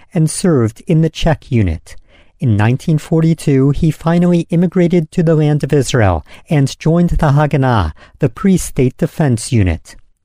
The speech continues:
There, he trained members in hand-to-hand combat.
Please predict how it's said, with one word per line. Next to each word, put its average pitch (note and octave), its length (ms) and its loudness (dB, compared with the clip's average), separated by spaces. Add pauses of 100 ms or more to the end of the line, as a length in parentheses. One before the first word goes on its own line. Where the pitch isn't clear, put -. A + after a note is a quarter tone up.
(280)
There, B2+ 360 2
he D3+ 180 -2
trained D#3 460 -2
members D#3+ 480 0
in D3+ 160 2
hand-to-hand E3 1000 0
combat. B2+ 720 -2